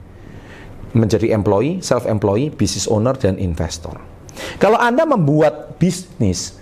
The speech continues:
dari sudut pandang, eh, investor, Anda akan membiarkan uang Anda bekerja dengan maksimal dari sudut pandang investasi.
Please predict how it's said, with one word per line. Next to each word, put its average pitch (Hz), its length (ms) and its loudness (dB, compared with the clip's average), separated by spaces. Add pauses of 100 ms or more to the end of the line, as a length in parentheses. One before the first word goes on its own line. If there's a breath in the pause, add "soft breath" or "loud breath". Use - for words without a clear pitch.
(120)
dari 143 240 4
sudut 135 320 0
pandang, 104 560 -2 (480 loud breath)
eh, 104 440 2 (120)
investor, 143 720 0 (240)
Anda 208 400 0
akan 220 240 -2
membiarkan 117 720 0
uang 170 320 0
Anda 147 320 -2
bekerja 120 640 -2 (480)
dengan 113 240 2
maksimal 104 560 -2
dari 92 240 0
sudut 95 240 -2
pandang 95 320 -2
investasi. 85 600 -6